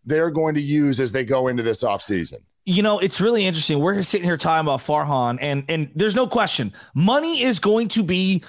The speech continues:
Speaker 2: the massive thing, as in how much you're gonna give every single player.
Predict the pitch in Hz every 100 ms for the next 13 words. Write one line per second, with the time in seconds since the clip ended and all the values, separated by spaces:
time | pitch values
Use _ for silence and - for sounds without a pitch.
0 | - 170 202 185 170 - 151 165 131 117
1 | 180 170 196 156 180 247 233 165 196 165
2 | 180 151 139 170 135 147 151 160 - 151
3 | 139 151 120 95